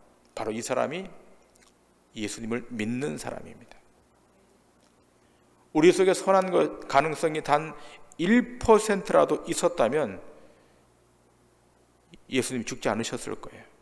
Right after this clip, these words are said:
그 일 프로를 사용하셔서 의로운 사람으로 만들어 내셨을 것입니다.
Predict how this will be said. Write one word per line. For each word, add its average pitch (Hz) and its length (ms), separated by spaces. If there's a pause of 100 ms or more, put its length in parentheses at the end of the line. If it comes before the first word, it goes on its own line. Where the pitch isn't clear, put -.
(1500)
그 165 100
일 160 260
프로를 165 300
사용하셔서 170 1300
의로운 147 320
사람으로 123 600
만들어 104 460
내셨을 123 400
것입니다. - 460